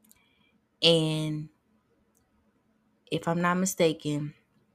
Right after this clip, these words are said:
uh, one of the men in the Bible was told to go to a place,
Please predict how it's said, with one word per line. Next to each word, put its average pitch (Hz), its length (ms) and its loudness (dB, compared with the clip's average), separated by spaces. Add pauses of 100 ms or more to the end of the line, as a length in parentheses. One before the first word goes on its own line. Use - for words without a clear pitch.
(1160)
uh, 151 480 0 (100)
one 185 320 2
of 185 240 0
the 160 480 0
men 175 220 0
in 175 100 0
the 160 80 -2
Bible 151 640 0 (340)
was 165 220 4
told 165 460 2
to 165 140 -2
go 151 580 2 (160)
to 175 160 0
a 165 60 2
place, 151 640 -4